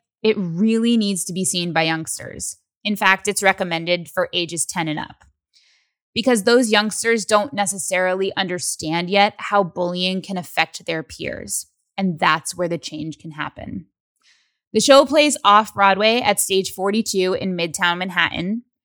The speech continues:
Tickets are on sale through April seventeenth, twenty twenty-two. Regular tickets start at only fifty-nine dollars, but you can find discounted tickets for as low as thirty-nine dollars on sites like TodayTix. You can also get a group rate,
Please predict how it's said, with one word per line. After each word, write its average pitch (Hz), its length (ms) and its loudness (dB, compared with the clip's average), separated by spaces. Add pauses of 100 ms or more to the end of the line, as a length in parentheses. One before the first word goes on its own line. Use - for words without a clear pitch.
(160)
Tickets 254 380 0
are 202 120 6
on 196 180 4
sale 190 240 2
through 180 260 -8
April 180 320 -4
seventeenth, 170 680 -4
twenty 185 260 -4
twenty-two. 165 720 -6 (580)
Regular 233 400 4
tickets 247 360 0
start 247 340 4
at 208 100 4
only 180 240 -2
fifty-nine 180 600 -4
dollars, 185 480 0
but 269 140 0
you 262 140 4
can 285 160 2
find 285 240 6
discounted 208 500 2
tickets 196 320 -4
for 185 120 -2
as 175 120 0
low 165 140 2
as 170 120 -2
thirty-nine 226 500 4
dollars 170 380 6
on 180 180 0
sites 170 300 2
like 170 300 2
TodayTix. - 840 0 (560)
You 226 120 0
can 285 120 6
also 302 300 6
get 233 200 6
a 208 40 6
group 254 280 2
rate, 190 300 6